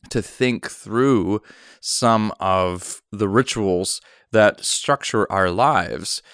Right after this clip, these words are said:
because if we're not, then our lives are being structured usually by the surrounding culture and the zeitgeist. And some of those habits are helpful and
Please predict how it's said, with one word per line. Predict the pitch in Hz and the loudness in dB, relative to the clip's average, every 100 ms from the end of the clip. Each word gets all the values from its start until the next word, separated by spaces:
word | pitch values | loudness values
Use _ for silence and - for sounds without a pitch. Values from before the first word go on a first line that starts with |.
| - _ _ | -20 _ _
because | 113 107 120 113 98 - | -2 2 4 4 2 -2
if | 113 120 | -4 0
we're | 113 | 0
not, | 101 110 127 143 95 101 - - - | 0 0 0 2 0 0 -4 -12 -12
then | 101 104 110 107 104 - | -8 0 0 0 -2 -2
our | 101 98 | 0 2
lives | 120 131 110 | 2 2 0
are | 104 | -6
being | 90 101 95 | -4 -4 -4
structured | - - - - - 135 147 - - 95 85 90 98 - | -6 -10 -10 -14 -2 0 0 -2 -6 -4 -2 -4 -8 -12
usually | 98 101 143 180 175 123 117 110 | -10 -4 0 2 0 -2 -2 -2
by | 92 101 90 90 | 0 2 4 4
the | 87 92 | 0 -4
surrounding | - 87 85 85 82 85 | -4 -2 0 0 -4 -8
culture | 82 151 147 - 85 80 | 0 0 0 -2 -4 -4
and | - 98 92 | -4 -4 -4
the | 90 | -4
zeitgeist. | 95 113 - 82 73 - - - - - - - | 0 0 -2 -8 -8 -10 -12 -16 -20 -20 -20 -8
And | 180 196 170 | -2 -2 0
some | 135 | 2
of | 135 | 2
those | 131 | 4
habits | 139 135 135 - | 4 4 2 2
are | 123 117 110 95 - | 4 6 4 0 0
helpful | 90 - 117 131 | 0 2 0 0
and | 117 80 | -2 -8